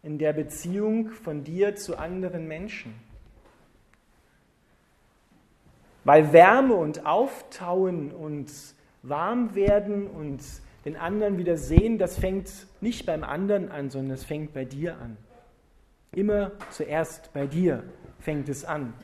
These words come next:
Dort kommt Gott hin und will dein Herz in seine Liebeshände nehmen und es wieder weich machen,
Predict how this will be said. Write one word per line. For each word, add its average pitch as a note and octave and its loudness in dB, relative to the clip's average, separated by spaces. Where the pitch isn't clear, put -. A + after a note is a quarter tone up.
Dort F3+ 0
kommt E3 -4
Gott D3+ -4
hin D3 -4
und D3 -6
will D#3+ 6
dein F#3 4
Herz D#3 -4
in D#3 -4
seine D#3 -2
Liebeshände F3 0
nehmen G3 0
und F3 -2
es D#3 -4
wieder D#3+ 0
weich F#3+ -6
machen, B2 -10